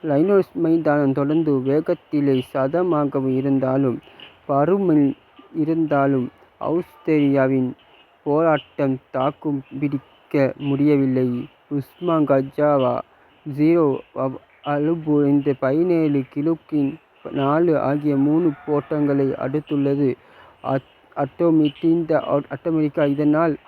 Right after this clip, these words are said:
ஆஸ்திரேலியாவின் அணி அறுபத்தேழு கீழ் நாலா என தடுமாறியது நிலையில் இந்த, இந்த தொடர்பில் இஸ்டோமன், இஸ்டோவெட் அறுபத்தாறு போட்டிகளை எழுபத்திரண்டு ஆகியவரை சதம் அடித்துள்ளது.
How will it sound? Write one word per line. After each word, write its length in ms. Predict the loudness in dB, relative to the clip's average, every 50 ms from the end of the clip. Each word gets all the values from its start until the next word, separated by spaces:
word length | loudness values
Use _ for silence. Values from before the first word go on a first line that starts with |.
| -18 _
ஆஸ்திரேலியாவின் 920 | -8 -6 -6 -8 -8 -6 -2 0 0 2 2 2 2 2 2 0 0 -2 -2
அணி 400 | -2 0 2 2 2 2 0 -4 -8 -10
அறுபத்தேழு 580 | -8 -6 -4 -4 -6 -4 -2 -2 0 0 0
கீழ் 280 | -2 -4 -4 -4 -2 -2
நாலா 400 | 0 0 2 2 2 2 0 -2 -4 _
என 360 | -8 -4 -2 -2 -2 -2 -4 -6 -10 _ -8
தடுமாறியது 720 | -6 -4 -4 -2 -2 0 0 0 0 2 2 2 0 0 -2 -6 -14 -20 -20 -20 -8 -2
நிலையில் 560 | 0 2 2 4 2 2 2 2 0 0 -2 -6 -12 -12 _
இந்த, 320 | -2 -2 0 2 2 0 0 -2 _ _ _ _ _ _
இந்த 260 | -8 -4 -2 -2 -2 -4 _ _ -2
தொடர்பில் 500 | 0 2 2 2 2 4 2 2 2 0 -4 _ _ _
இஸ்டோமன், 800 | -14 -14 -14 -18 _ _ -2 0 2 2 4 4 4 4 2 0 -2 _ _ _ _ _
இஸ்டோவெட் 920 | -4 -4 -4 -4 -6 -16 -20 -6 -2 0 2 2 2 2 0 -2 _ -12 -18 -16 -18 -20 -20 _ _ _ -10 -4
அறுபத்தாறு 580 | -2 0 2 0 0 0 2 2 2 2 0 -2 -2
போட்டிகளை 580 | -2 -2 0 0 0 0 2 2 2 2 2
எழுபத்திரண்டு 840 | 2 2 2 2 2 0 0 0 0 0 2 2 2 2 2 0 -2 -4 -10 -20 -20 -20 -8 -2
ஆகியவரை 680 | 0 0 2 2 2 2 4 4 4 4 2 2 0 -4 _ _ _ _ _ _
சதம் 400 | -2 -2 -2 0 0 0 0 0
அடித்துள்ளது. 540 | 0 -2 -2 -2 0 2 2 2 2 0 0